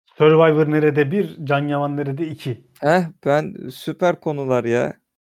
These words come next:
Speaker 2: Bilmiyorum, Can Yaman'ı özledik. Bakalım görebilir miyiz ileriki bültenlerde? O zaman
Speaker 1: Bakalım.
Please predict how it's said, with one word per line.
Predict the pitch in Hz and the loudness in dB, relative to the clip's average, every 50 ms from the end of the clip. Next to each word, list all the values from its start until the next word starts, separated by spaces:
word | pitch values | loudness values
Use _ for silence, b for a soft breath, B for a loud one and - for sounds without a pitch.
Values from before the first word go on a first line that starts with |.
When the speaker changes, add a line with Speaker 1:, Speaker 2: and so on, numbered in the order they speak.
| _ _ _ _ _ _ _ _ _ _ _ _ _ _ _ _ _ _ _ _ _ _ _ _ _ | _ _ _ _ _ _ _ _ _ _ _ _ _ _ _ _ _ _ _ _ _ _ _ _ _
Speaker 2:
Bilmiyorum, | 139 127 135 151 160 170 160 139 | -8 -6 -6 -4 -4 -4 -4 -2
Can | 117 123 127 127 | 0 2 2 4
Yaman'ı | 131 135 139 143 147 147 147 | 4 2 2 0 0 0 2
özledik. | 147 147 139 151 151 151 151 - | 0 0 0 0 -2 -2 0 0
Bakalım | 123 113 - 135 131 135 131 | 0 2 2 0 0 2 2
görebilir | 123 123 120 127 123 131 139 143 | 4 4 4 4 2 2 -2 -2
miyiz | 139 139 123 107 107 | -2 -4 -4 -2 0
ileriki | 110 110 110 104 98 - 113 104 | 0 0 0 0 -2 -4 -6 -6
bültenlerde? | 104 98 - 113 110 107 104 104 104 101 104 104 107 - _ _ _ _ _ _ _ _ _ _ _ _ _ _ _ _ _ _ _ _ | -6 -4 -2 -2 -2 0 -2 -4 -4 -4 -6 -8 -10 -10 _ _ _ _ _ _ _ _ _ _ _ _ _ _ _ _ _ _ _ _
O | - 143 | 2 4
zaman | 139 151 147 139 175 208 190 | 6 6 6 6 4 2 2
Speaker 1:
Bakalım. | - - - 120 113 107 | -2 -8 -12 -14 -14 -14